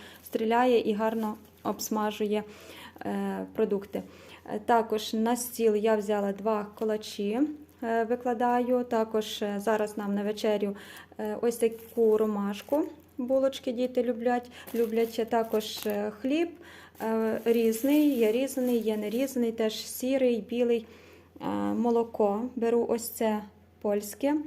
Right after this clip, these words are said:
Е, воно було на акції по сорок дев'ять гривень. Зразу взяла три упаковки, тому що мені треба на масу.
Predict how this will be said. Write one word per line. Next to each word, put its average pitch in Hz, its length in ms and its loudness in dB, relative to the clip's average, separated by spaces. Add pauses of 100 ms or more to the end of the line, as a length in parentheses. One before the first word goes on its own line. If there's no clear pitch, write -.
(340)
Е, 220 220 -2
воно 240 220 2
було 220 240 0
на 220 220 0
акції 220 320 0
по 214 300 2
сорок 208 320 -2
дев'ять 208 400 0
гривень. 214 440 2 (400)
Зразу 220 300 0
взяла 214 300 2
три 220 140 0
упаковки, 226 500 0
тому 226 240 -2
що 226 120 -6
мені 220 160 2
треба 220 280 -2
на 220 180 2
масу. 202 480 -4